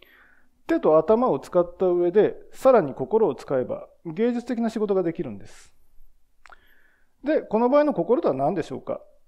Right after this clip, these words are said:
えー、それは、いかに他人を幸せにすることができるようにそれを使えるかっていうことなんです。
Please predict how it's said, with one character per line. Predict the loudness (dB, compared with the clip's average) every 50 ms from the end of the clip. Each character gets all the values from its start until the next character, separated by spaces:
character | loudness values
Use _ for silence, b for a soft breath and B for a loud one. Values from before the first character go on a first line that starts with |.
| _ _ -4
え | -2 -2
ー、 | -2
そ | -2 -2 0
れ | 2 4
は、 | 6 4 4 2 0 -8 -20 b b b b b b b -8
い | -8 -2 2
か | 4 4
に | 4 4 0 -2 -6 -10 -14 -6
他 | 0 0 0
人 | 0 0 -2 -2
を | -2
幸 | -2 -2 2 4 4 6 4 4
せ | 2 -2
に | -4 -4
す | -6 -4 -6 -6
る | -4 -2
こ | -2 0
と | 0 2
が | 0 2
で | 0 -2
き | -4 -4 -4
る | -4 -2 0
よ | 0 0 0
う | 0
に | -2 -4
そ | -2 -2 -2
れ | 0 0
を | -2 -2
使 | -6 -4 0 2 2
え | 2
る | 2 0 0
か | 2 2
っ | 2 0 -2
て | -8 -8
い | -8
う | -8
こ | -8 -10
と | -12 -10
な | -10 -10
ん | -12
で | -14 -16
す。 | -20 -20 -20 -20 _